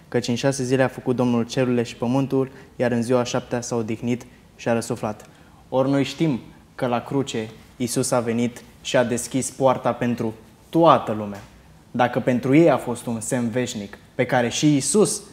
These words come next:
l-a ținut, la doisprezece ani el se afla unde? În sinagogă. Deci se afla la templu, deci el păzea acest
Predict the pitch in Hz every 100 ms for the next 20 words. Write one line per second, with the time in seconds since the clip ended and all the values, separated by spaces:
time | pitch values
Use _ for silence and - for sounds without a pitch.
0 | - - 117 - 117 131 - 113 110 123
1 | - 117 120 143 135 120 113 113 - 131
2 | 120 139 160 185 - - - 143 170 160
3 | 147 151 160 180 101 - - - - -
4 | - - - - - - - 123 - 127
5 | 113 - 156 156 135 127 160 160 160 107
6 | 107 107 143 139 - - 127 120 113 165
7 | 165 - 117 110 120 107